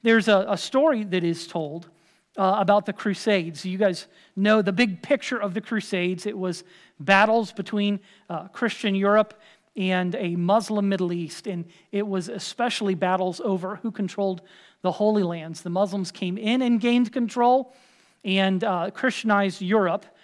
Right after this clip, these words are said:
uh, didn't like that, and there were a series of bloody wars that were fought,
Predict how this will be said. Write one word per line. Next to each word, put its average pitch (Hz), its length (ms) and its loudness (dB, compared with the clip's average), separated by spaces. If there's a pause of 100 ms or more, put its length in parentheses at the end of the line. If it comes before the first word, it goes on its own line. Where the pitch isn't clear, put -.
(240)
uh, 185 140 -4
didn't 208 220 2
like 214 320 6
that, 160 240 -4
and 185 140 -2
there 196 160 2
were 185 140 -2
a 208 140 -2
series 226 560 0
of 156 180 -8
bloody 208 280 2
wars 190 400 -2
that 196 140 -12
were 175 140 -10
fought, - 500 2